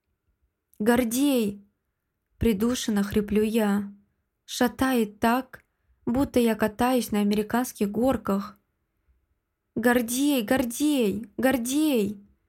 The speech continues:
Я ловлю его руку, притягиваю его к себе и набрасываюсь на его губы поцелуем. "Гордей, стой, Гордей!" Бормочу я,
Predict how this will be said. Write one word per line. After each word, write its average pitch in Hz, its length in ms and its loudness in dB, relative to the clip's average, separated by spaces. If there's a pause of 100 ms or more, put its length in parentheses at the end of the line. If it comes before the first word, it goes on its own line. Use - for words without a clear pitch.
(460)
Я 247 200 2
ловлю 233 320 0
его 214 320 0
руку, 233 520 -2 (420)
притягиваю 233 760 -2
его 208 220 -2
к 208 60 -14
себе 226 600 -4 (540)
и 240 60 0
набрасываюсь 226 760 0
на 214 60 -2
его 208 280 0
губы 214 360 -2
поцелуем. 220 840 -2 (680)
"Гордей, 247 760 0
стой, 277 580 0
Гордей!" 247 840 0 (520)
Бормочу 220 640 0
я, 220 480 0